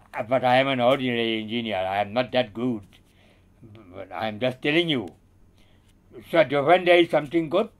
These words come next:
there is something bad. I told you when I wanted to come here.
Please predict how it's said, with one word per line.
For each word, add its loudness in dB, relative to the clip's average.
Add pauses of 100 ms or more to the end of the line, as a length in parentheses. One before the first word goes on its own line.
(300)
there -6
is -6
something -18
bad. -18 (800)
I 6
told 2
you 4
when 2
I 4
wanted -2 (460)
to -14
come -2
here. -8